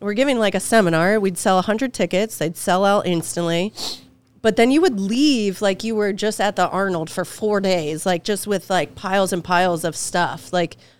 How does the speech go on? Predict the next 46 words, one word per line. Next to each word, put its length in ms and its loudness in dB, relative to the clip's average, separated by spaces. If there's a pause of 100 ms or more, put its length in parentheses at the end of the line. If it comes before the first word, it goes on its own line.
(260)
the 180 0
amount 380 2
of 220 2
free 680 -2
<laughs> 80 -4
stuff 680 0
that 160 4
we 140 0
gave 260 0
back 340 2
to 100 -6
people, 260 -4
'cause 240 -6 (680)
we 380 0
weren't 360 0
sponsored 540 0
by 140 2
anybody. 680 -2 (400)
So 520 2
everyone 600 4
would 120 -2
send 280 0
us 100 -4
stuff. 280 -4
So 460 0
I 160 4
would 120 2
just 200 -4
reach 260 -4
out, 280 2
like, 220 -2
"Hey, 260 0
we're 100 -2
doing 200 -2
a 40 -2
camp. 380 -6
Do 80 -6
you 40 -2
wanna 260 -2
send 280 -4
any, 180 -2
like, 200 -2
sample 320 -6
packets 460 -4
and, 120 -4
like, 220 -4